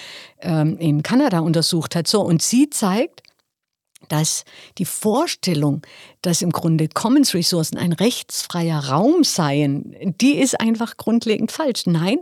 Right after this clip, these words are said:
was tun Menschen? Wir haben die Rolle von Kommunikation unterschätzt, sagt sie. Und sie,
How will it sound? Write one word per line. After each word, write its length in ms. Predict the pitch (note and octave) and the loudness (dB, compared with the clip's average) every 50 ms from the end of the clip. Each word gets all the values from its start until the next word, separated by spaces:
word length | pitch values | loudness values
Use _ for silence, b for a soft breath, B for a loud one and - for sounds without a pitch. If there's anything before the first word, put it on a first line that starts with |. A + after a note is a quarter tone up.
| E4 G3+ | -4 -6
was 180 | - - - | -4 -4 -4
tun 260 | - - A3+ B3+ C#4+ D#4+ | 0 2 2 2 4 2
Menschen? 360 | D#4 D#4+ F4 - - D4 B3 | 0 -2 -4 -2 0 0 2
Wir 120 | G#3+ F#3 F3 | 2 0 0
haben 180 | G3+ A3 A#3 | 0 0 0
die 100 | A3+ A#3+ - B B B B B B B B | 0 -2 -6 B B B B B B B B
Rolle 320 | D#3 - F#3 G3 G#3+ B3+ B3+ | -6 0 2 4 4 4 2
von 200 | - - A3 - | 2 0 -2 -2
Kommunikation 1120 | - - G3+ G3 G3 G3 F#3 F#3 - F#3 F3 - - - - D#3 D3+ D3+ D#3+ E3 D#3+ C#3+ _ _ | 0 0 2 4 4 4 2 0 -2 -4 -4 -2 -4 -4 0 2 2 2 2 0 -2 -6 _ _
unterschätzt, 760 | - E3 D#3+ D3+ - D#3+ D3 - - C#3+ C#3 - - - - | -2 -2 -2 0 0 -4 -4 -2 -2 -4 -4 -4 -6 -10 -8
sagt 300 | - - D3 C#3 _ _ | -6 -6 -6 -8 _ _
sie. 180 | - C#3+ B2+ A#2+ b b b b b b b b _ | -8 -8 -8 -8 b b b b b b b b _
Und 180 | - E3 D#3 | -4 -2 -2
sie, 140 | - D#3 C#3 | -2 -4 -8